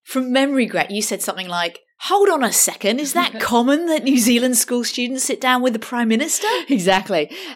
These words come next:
Speaker 2: And of course, Rebecca said, "No, it wasn't." But then she went on to explain how her meeting with the Prime Minister actually happened and how it became a key lesson for her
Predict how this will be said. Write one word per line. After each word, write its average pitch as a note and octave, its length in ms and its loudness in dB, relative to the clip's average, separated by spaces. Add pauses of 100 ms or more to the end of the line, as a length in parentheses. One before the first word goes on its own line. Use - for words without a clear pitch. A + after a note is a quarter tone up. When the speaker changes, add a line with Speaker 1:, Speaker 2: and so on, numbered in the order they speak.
Speaker 2:
And F3+ 140 4
of F3 80 2
course, F#3 240 -2
Rebecca F3+ 300 0
said, E3 200 0
"No, E3+ 300 2
it D#3 260 2
wasn't." F3+ 520 2
But F#3 140 0
then A#3 160 4
she C4 200 0
went G#3+ 240 -2
on D#3+ 180 -4
to D#3+ 140 -6
explain D#3+ 880 -4 (360)
how B3+ 560 0 (240)
her B3+ 280 2
meeting D#3 380 2
with C#3+ 140 0
the C#3+ 80 -6
Prime C3 240 -2
Minister C3 340 -4 (220)
actually C#3 420 -4
happened D#3+ 580 -4
and G3+ 160 -2
how G#3 200 0
it F#3 100 -2
became E3 500 -6
a D3+ 120 -8 (100)
key F3 400 -8
lesson F#3 380 -4
for C#3+ 140 -8
her B2+ 280 -6